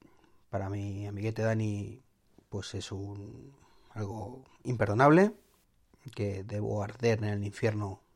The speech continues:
de por vida y después de la muerte, eh, por el, los siglos de los siglos, pero no tuve ese iPhone dos G,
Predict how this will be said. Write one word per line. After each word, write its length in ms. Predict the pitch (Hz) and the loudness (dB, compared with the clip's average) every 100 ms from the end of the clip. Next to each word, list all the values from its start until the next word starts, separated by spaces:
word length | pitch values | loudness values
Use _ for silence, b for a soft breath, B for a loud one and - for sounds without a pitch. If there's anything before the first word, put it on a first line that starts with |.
| - | -10
de 240 | 107 107 | -4 -4
por 160 | 101 104 | -4 0
vida 380 | 123 113 104 b b b b b b - | 2 4 0 b b b b b b -4
y 120 | 104 | 0
después 400 | 101 98 113 110 | 0 0 2 2
de 60 | |
la 80 | 101 | 2
muerte, 960 | 104 113 110 101 95 101 101 98 101 101 | 0 0 2 0 2 0 0 -2 -4 -8
eh, 40 | |
por 240 | 107 104 | -8 -10
el, 320 | 98 98 101 113 _ _ | -10 -12 -14 -18 _ _
los 140 | - 98 | -8 -2
siglos 220 | 113 107 | 0 0
de 80 | 98 | 0
los 120 | 95 | 0
siglos, 420 | 147 170 240 - b b b b b b b _ | 4 4 4 -2 b b b b b b b _
pero 180 | 104 | 2
no 140 | 107 113 | 2 0
tuve 220 | 98 90 | -2 -4
ese 260 | - 95 95 | -8 -10 -8
iPhone 460 | 92 - 98 98 | -10 -6 -6 -4
dos 200 | 104 104 | -6 -4
G, 300 | - 156 226 | 4 4 4